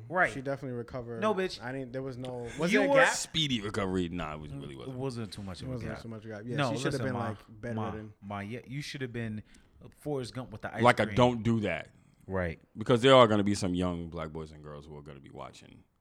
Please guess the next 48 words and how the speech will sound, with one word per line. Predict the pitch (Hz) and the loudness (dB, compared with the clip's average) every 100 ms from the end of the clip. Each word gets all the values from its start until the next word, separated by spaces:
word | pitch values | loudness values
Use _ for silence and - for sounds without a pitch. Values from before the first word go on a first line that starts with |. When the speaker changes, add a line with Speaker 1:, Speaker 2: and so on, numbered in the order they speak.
| - | -18
Speaker 3:
and, | 78 67 65 - - _ | -16 -14 -16 -18 -20 _
and | 82 78 | -12 -8
will | 80 87 85 | -2 0 0
see | - 90 82 80 | -2 -2 0 0
it, | - _ - - _ - | -4 _ -20 -20 _ -4
and | 87 85 | -2 -2
it | 87 | 0
will | 92 107 | 4 4
resonate | 107 131 135 82 71 | 4 2 2 -4 -6
with | 67 | -10
them. | - - _ | -12 -18 _
Speaker 1:
You | 123 | -2
gotta | 123 160 151 | 2 2 0
scare | - 151 | -4 -6
straight | - 160 160 | -6 -8 -8
these | 131 110 | -10 -10
motherfuckers | 107 104 113 104 107 | -10 -8 -8 -8 -12
through | 110 | -10
the, | 104 107 | -10 -10
through | - 147 | -6 -6
the | 127 | -4
Speaker 3:
Yeah. | |
Speaker 1:
Netflix. | - 151 160 151 143 | -4 -2 -4 -4 -4
Speaker 2:
I | 147 | -2
mean, | 143 139 | -4 -4
but | 131 131 123 - - 143 | -4 -6 -8 -16 -18 -12
it's | 143 | -10
not | 135 117 | -8 -8
gonna | 107 | -10
do | 107 | -12
nothing. | 104 104 104 104 104 _ _ _ _ _ _ | -14 -14 -16 -18 -20 _ _ _ _ _ _
Speaker 1:
I | - 131 | -10 -6
hope | 147 156 | -4 -4
it | - 87 | -8 -10
Speaker 2:
It's | 82 | -8
Speaker 1:
does. | 85 | -6
Speaker 2:
real- | 135 | -2
Speaker 3:
Nah, | 98 107 | 4 4
Speaker 2:
it's | 104 | 6
Speaker 3:
the, | 113 | 6
the | 107 | 8
Speaker 2:
Instagram. | 135 | 10
Speaker 3:
accolade, | 135 151 143 110 | 10 12 6 6
the | |
accolades | 113 120 135 113 110 104 | 8 8 8 8 6 6
are | |
too | 98 - 98 | 0 -2 -2
great. | 87 80 - | -2 -6 -8